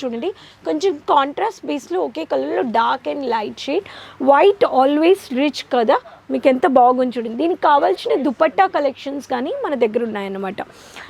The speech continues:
నెక్స్ట్ ప్యాటర్న్ ఇప్పుడు చూపిస్తాను, the, ఆ, top bottom with దుపట్టా కలెక్షన్. నెక్స్ట్ ప్యాటర్న్ మీకు ఇప్పుడు చెప్తాను, ఆ, షరారా ప్యాటర్న్ సెట్ అన్నమాట. మీకు top bottom with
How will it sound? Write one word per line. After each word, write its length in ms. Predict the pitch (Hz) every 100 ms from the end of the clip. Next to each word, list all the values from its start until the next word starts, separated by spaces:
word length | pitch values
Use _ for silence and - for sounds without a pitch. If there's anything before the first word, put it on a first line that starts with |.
| 285
నెక్స్ట్ 420 | 294 392 - -
ప్యాటర్న్ 360 | 466 320 370 359
ఇప్పుడు 220 | 294 - 285
చూపిస్తాను, 540 | 269 320 339 277 508 - -
the, 360 | 392 392 269 -
ఆ, 260 | 240 226
top 580 | 226 - 311 349 392 277
bottom 460 | 262 269 - 370 311
with 180 | 285 214
దుపట్టా 480 | 233 254 294 320
కలెక్షన్. 460 | 302 233 214 - 381 - - - -
నెక్స్ట్ 440 | 285 370 415 - 330
ప్యాటర్న్ 400 | 254 226 294 269
మీకు 200 | 254 262
ఇప్పుడు 180 | 269
చెప్తాను, 580 | - 254 214 247 240 480 - - - 277
ఆ, 240 | 254 254
షరారా 600 | 247 320 277 294 359 403
ప్యాటర్న్ 460 | - 269 254 339 480 427 - - - -
సెట్ 420 | - - 330 - 339
అన్నమాట. 440 | 262 208 208 196
మీకు 380 | 196 208 330 480 466 370 403 311
top 280 | 302 349 294 240
bottom 540 | 240 214 311 320 262
with 240 | 311 -